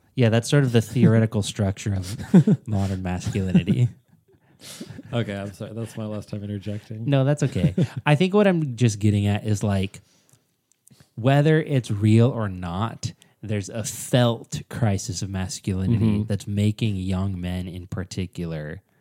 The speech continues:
Speaker 1: feel disoriented and flock to people like Andrew Tate
Speaker 2: Mm-hmm.
Speaker 1: in a panic.
Speaker 2: Mm-hmm.
Speaker 1: And so, like,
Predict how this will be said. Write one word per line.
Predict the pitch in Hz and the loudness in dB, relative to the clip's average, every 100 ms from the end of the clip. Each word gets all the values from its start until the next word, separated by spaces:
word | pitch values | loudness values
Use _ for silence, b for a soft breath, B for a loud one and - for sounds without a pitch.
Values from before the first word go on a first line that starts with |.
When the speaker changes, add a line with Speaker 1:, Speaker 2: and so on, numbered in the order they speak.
| _ _ _ _ _ _ _ _ _ _ - | _ _ _ _ _ _ _ _ _ _ -18
Speaker 1:
feel | - - 92 90 87 87 87 - | -12 -6 -4 -2 -4 -6 -10 -10
disoriented | 92 - 95 98 90 87 87 82 | -6 -2 -2 -2 -4 -6 -8 -8
and | 87 87 | -8 -12
flock | - - 90 82 - - | -10 -6 -4 -4 -6 -10
to | - | -10
people | - 98 87 87 82 | -6 -6 -6 -8 -8
like | 76 78 | -10 -12
Andrew | 76 69 - | -12 -12 -16
Tate | - - - - | -12 -12 -8 -4
Speaker 2:
Mm-hmm. | 101 98 | -4 -4
Speaker 1:
in | 82 | -6
a | 85 | -6
panic. | - 90 - - - - - | -6 -6 -12 -14 -16 -14 -8
Speaker 2:
Mm-hmm. | 101 92 110 | -8 -4 0
Speaker 1:
And | 104 | 0
so, | - 110 95 95 - _ _ _ _ _ _ _ _ _ _ _ _ - | 2 2 2 -4 -10 _ _ _ _ _ _ _ _ _ _ _ _ -14
like, | 113 98 92 - | -12 -10 -14 -20